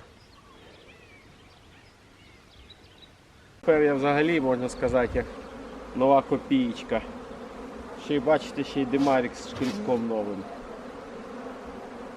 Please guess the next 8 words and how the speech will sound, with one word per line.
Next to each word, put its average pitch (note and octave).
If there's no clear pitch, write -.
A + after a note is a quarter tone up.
Отак. B2+
Льот D3
гарний, G#2+
на G#2+
вулиці A#2+
тепленько, B2+
пилочок B2
несуть. D3+